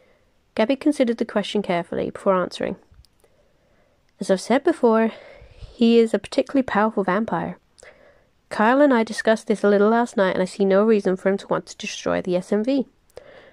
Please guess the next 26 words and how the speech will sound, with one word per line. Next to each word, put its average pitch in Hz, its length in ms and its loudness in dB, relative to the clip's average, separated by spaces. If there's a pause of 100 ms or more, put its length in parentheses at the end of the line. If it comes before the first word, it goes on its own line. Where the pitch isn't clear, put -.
(340)
We 226 100 2
are - 20 2
simply 277 320 2
no 262 140 6
threat 330 260 0
to 180 100 0
him. 190 200 -2 (1160)
I 233 80 2
think 277 220 2
his 294 160 2
request 285 340 2
for 277 120 4
a 277 40 4
meeting 214 500 0 (400)
to 208 140 0
set 226 200 2
up 220 120 0
some 214 200 0
kind 220 200 0
of 202 140 0
unified 240 380 2
group 175 200 -2
is 196 120 -6
a 190 40 0
genuine 208 420 0
one. 156 200 -4